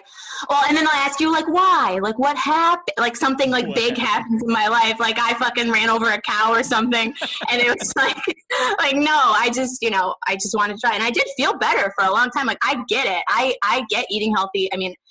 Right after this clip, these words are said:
Speaker 1: Jenna's kind of the opposite of you, Ted, I feel like. <laughs>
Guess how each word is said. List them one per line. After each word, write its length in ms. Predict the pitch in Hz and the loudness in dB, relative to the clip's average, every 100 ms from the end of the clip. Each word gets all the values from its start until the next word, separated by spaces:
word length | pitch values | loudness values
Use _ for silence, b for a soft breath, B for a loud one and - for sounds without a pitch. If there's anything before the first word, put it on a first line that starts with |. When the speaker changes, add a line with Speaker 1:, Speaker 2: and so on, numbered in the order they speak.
| _ | _
Speaker 1:
Jenna's 300 | 240 294 311 - | -2 0 -2 -2
kind 180 | 254 | -2
of 60 | 226 | -2
the 100 | 190 185 | -2 -2
opposite 400 | 196 202 226 208 | -2 -2 -2 -2
of 80 | |
you, 120 | 208 214 | -2 -4
Ted, 160 | 220 214 | -2 -2
I 120 | 214 | -2
feel 160 | 214 208 | -2 0
like. 260 | 214 214 214 _ _ _ | 0 -2 -6 _ _ _
<laughs> 280 | - - 262 | -8 -4 -4